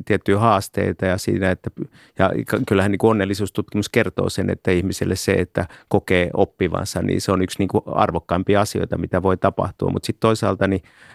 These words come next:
niin meillä teknologiaa kyllä kehitetään aika paljon sen niin kuin oletukselle, että ihmiset näkisi vaivaa, että esimerkiksi tämmönen kuin My Data-liike, jossa, jossa niin kuin ajatellaan, että jokainen ihminen hallitsisi omaa dataansa, mihin se data jaetaan ja antaisi lupia erilaisille toimijoille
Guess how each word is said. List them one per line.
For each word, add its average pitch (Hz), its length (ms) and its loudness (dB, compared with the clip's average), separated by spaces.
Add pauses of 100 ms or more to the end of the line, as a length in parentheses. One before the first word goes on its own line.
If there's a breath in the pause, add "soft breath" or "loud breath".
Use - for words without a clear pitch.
niin 92 120 2
meillä 98 280 4
teknologiaa 98 540 2
kyllä 104 220 0
kehitetään 98 600 0
aika 95 180 0
paljon 104 420 2
sen 101 320 0 (100)
niin 92 140 0
kuin 104 120 4
oletukselle, 98 520 2
että 98 120 2
ihmiset 98 280 0
näkisi 98 300 -2
vaivaa, 95 500 2
että 85 240 -2
esimerkiksi 92 600 -4 (320 soft breath)
tämmönen 90 280 2
kuin 98 100 2
My 95 240 4
Data-liike, 90 640 2
jossa, 90 380 -2
jossa 87 260 -2
niin 87 100 0
kuin 92 120 4
ajatellaan, 92 260 0
että 92 100 0
jokainen 92 280 2
ihminen 95 260 -2
hallitsisi 95 480 0
omaa 92 280 2 (300 loud breath)
dataansa, 95 460 2
mihin 95 220 0
se 92 140 0
data 98 280 2
jaetaan 92 600 2
ja 92 100 2
antaisi 92 300 0
lupia 95 360 2
erilaisille 95 540 2
toimijoille 92 600 2